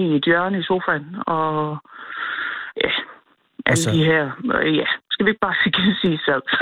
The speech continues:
Speaker 2: Jo, jo. Men det er jo også nogle
Speaker 1: Ja.
Speaker 2: gange... Men har du, er du, har du
Speaker 1: Altså.
Speaker 2: familie, som, som kunne tage sig
Speaker 1: Ja,
Speaker 2: af dig?
Speaker 1: jeg har mand og tre børn.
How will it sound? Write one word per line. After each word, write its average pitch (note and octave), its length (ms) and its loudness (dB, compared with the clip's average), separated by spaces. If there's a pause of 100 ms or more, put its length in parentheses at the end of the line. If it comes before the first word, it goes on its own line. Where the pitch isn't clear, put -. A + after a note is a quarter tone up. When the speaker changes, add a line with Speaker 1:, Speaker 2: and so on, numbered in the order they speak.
Speaker 2:
Jo, A3+ 60 4 (140)
jo. F3 40 2 (720)
Men D#3+ 120 2
det D3 140 -2
er F3+ 40 4
jo D#3 80 4
også C#3 160 0
nogle D3 160 0
Speaker 1:
Ja. C#3+ 40 -2
Speaker 2:
gange... C#3+ 280 -6
Men D3 160 2
har E3 120 2
du, D#3 200 2
er C#3 160 4
du, C#3 100 -2
har C#3+ 160 0
du C#3+ 40 0
Speaker 1:
Altså. C#3+ 140 0
Speaker 2:
familie, G3+ 260 4
som, E3+ 240 0
som D3 260 0
kunne C#3+ 120 0
tage C3+ 140 4
sig D3 80 4
Speaker 1:
Ja, D3 60 2
Speaker 2:
af D3+ 60 -2
dig? F#3 100 -2
Speaker 1:
jeg F#3+ 160 0
har G3 440 -2
mand F3+ 260 -4
og D3+ 360 -2
tre F#3 160 -2
børn. F3+ 200 -6